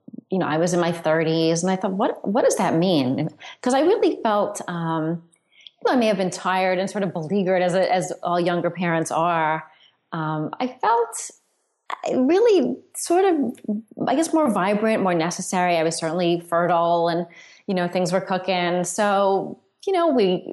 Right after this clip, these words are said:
we had even tried to have a third child and that didn't work out. So it was certainly a very busy decade for me, my thirties.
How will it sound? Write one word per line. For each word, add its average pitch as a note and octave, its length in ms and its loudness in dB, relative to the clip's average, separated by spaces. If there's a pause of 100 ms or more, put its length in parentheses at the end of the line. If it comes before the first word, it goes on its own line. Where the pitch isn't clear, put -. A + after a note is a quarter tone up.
we E3+ 80 -2
had E3+ 80 2
even D#3+ 160 0
tried E3 200 -2
to E3+ 40 -4
have D#3+ 100 -2
a E3+ 60 -2
third E3 280 0
child D#3+ 260 -2
and E3 80 0
that D#3 120 -2
didn't E3 180 0
work D#3+ 200 -2
out. D#3 300 -2
So A#3+ 140 0
it - 280 -8
was D4 140 2
certainly F#4+ 260 4
a G3+ 60 4
very F#3+ 240 2
busy F3+ 480 0 (340)
decade E3 540 -2
for D#3+ 100 -4
me, C3+ 300 -2
my C#3+ 140 -4
thirties. C#3+ 680 -4